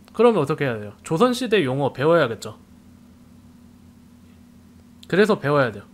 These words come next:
그 조선시대 사람이 조선시대 그 말로 코딩을 짜놨을 테니까, 그거 해석하려면 여러분들도 지금 그 표준어만 배우면 되는 게 아니라 조선시대 말도 배우셔서 해야 되거든요.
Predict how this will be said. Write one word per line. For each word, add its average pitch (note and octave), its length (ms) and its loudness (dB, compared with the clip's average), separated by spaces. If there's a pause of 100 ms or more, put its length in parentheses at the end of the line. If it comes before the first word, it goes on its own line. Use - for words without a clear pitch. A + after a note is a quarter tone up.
(440)
그 D#3 140 -2
조선시대 B3 540 2
사람이 A3+ 420 2
조선시대 G3 1000 0
그 C3+ 240 -2
말로 C3+ 720 -2 (400)
코딩을 B3+ 500 0
짜놨을 B3 420 0
테니까, A#2+ 640 -4 (500)
그거 G3+ 300 4
해석하려면 B3 600 0
여러분들도 E3+ 840 0 (280)
지금 C3+ 420 -4 (500)
그 B2 420 -4
표준어만 A#3 760 2
배우면 D#3 400 -2
되는 D3 180 -2
게 C3+ 80 -6
아니라 A#2 300 -6
조선시대 G3+ 560 -2
말도 B2 380 -4
배우셔서 C#3 680 -4 (300)
해야 G#3 140 2
되거든요. G#2+ 320 -8